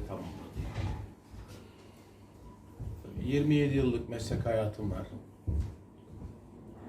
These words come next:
Öğretmenliğimizin yanında da tabii yurdun çeşitli yerlerinde, Adıyaman'da görev yaptım. Kısa kısa diğer yerlerde, yurdumuzun değişik yerlerinde görevlerim oldu. Sonra Çal'a geldim iki bin beşte.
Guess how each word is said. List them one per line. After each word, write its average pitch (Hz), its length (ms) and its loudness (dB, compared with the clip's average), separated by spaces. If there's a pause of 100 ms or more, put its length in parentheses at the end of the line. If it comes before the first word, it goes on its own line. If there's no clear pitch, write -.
(1500)
Öğretmenliğimizin 147 960 4
yanında 135 500 4
da 104 160 -4
tabii 120 200 -4
yurdun 131 400 2 (360)
çeşitli 127 360 -4
yerlerinde, 104 520 0
Adıyaman'da 120 640 2
görev 117 360 -2
yaptım. 113 400 -4 (160)
Kısa 120 280 -6
kısa - 180 -10 (140)
diğer 110 260 2
yerlerde, 104 520 -2 (200)
yurdumuzun 104 480 -4 (160)
değişik 101 380 -4
yerlerinde 98 480 -4
görevlerim 113 640 -2
oldu. 107 220 -4 (680)
Sonra 147 300 -2
Çal'a 151 280 8
geldim 98 440 0 (120)
iki 107 160 -8
bin 101 200 0
beşte. 95 340 -10